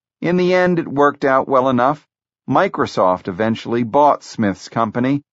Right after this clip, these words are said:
giving him the distinction of being a founder of one company that was sold to Jobs and another that was sold to Gates." Ornery in the best of times, Jobs became particularly so when it became clear that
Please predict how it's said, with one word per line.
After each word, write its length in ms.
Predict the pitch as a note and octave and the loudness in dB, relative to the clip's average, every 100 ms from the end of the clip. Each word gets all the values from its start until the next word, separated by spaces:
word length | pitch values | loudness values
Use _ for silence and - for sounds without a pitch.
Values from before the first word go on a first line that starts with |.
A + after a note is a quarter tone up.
| _ _ - | _ _ -2
giving 300 | E3 F#3+ G3 | 0 2 0
him 260 | F3 E3+ | 0 0
the 80 | D#3 | -2
distinction 640 | D3 C#3+ - B2 G#2+ A2+ A#2 | -2 -4 -2 -4 -2 -2 -2
of 180 | B2+ G2 | -4 -2
being 360 | A#2+ A#2+ A#2 | -2 0 0
a 60 | G#2+ | -2
founder 580 | - D3+ E3+ F#3 F#3 E3+ | -2 0 0 0 2 0
of 120 | A#2 | 0
one 300 | B2+ E3+ E3+ | 0 2 0
company 480 | B2 F#2+ F#2 F#2 A#2 | -2 -2 -2 -2 -2
that 160 | B2 | -2
was 140 | A2+ A2+ | -4 -4
sold 340 | A#2+ A2+ G#2+ | 0 0 -2
to 80 | G2 | -6
Jobs 720 | F#2+ G#3 G3+ G#2 A#2+ C3 - _ _ _ - | -2 2 4 4 2 -2 -16 _ _ _ -4
and 180 | E3 | 0
another 520 | D#3+ F3 G#3+ D#3 F#2+ B2+ | 2 2 2 2 0 0
that 160 | D3 | -4
was 140 | B2+ D3 | -4 -4
sold 360 | - A#2 A2+ | 0 0 0
to 80 | C#3+ | -4
Gates." 580 | A#2 A#2 C#2 - - - _ _ _ _ _ _ _ _ _ _ _ _ _ _ _ _ | -4 -6 -6 -14 -20 -20 _ _ _ _ _ _ _ _ _ _ _ _ _ _ _ _
Ornery 500 | F3 G3 G#3 G3+ G3 | 2 4 4 2 2
in 80 | F#3+ | 2
the 80 | E3+ | 0
best 360 | B2 C3 - G#2 | 2 0 0 -8
of 100 | D#2+ | -4
times, 560 | G#2 F2+ F2 G#2 - - | 0 0 0 -4 -8 -8
Jobs 480 | B2+ D3 D#3+ D#3+ C#3 | 2 4 4 2 -4
became 420 | C#3 - B2+ B2 | -6 -2 -2 -2
particularly 760 | B2 - G3+ E3 A2+ G2 F2+ | -6 -6 -4 -2 -2 0 -2
so 340 | F#2 B2 A#2 B2 | -2 0 2 2
when 200 | C3 C3 | 0 -2
it 100 | A#2+ | -4
became 400 | A#2+ D#3+ F3 E3 | -4 -2 -2 -4
clear 340 | D3 C3+ C3 | -2 0 2
that 160 | B2+ | 0